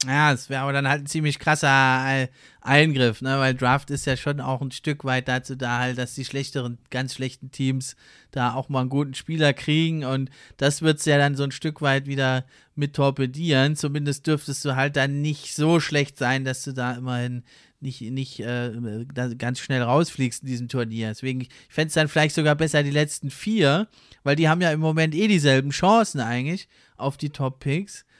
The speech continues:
Und wenn die das dann ausspielen, dann, dann macht's da nicht so viel aus, ne? Weil für die Franchises, denke ich, die würden das auf jeden Fall ablehnen,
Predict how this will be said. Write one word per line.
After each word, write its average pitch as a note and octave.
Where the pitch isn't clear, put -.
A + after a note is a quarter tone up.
Und C#3
wenn C#3
die E3+
das F#3+
dann E3+
ausspielen, D#3+
dann, D3
dann C#3+
macht's C#3+
da C#3+
nicht C#3+
so C#3+
viel C#3+
aus, A#2+
ne? A#2+
Weil C#3
für D3
die C#3
Franchises, C#3+
denke C#3
ich, C3+
die C#3+
würden D3
das C3+
auf C3
jeden C#3
Fall B2+
ablehnen, C#3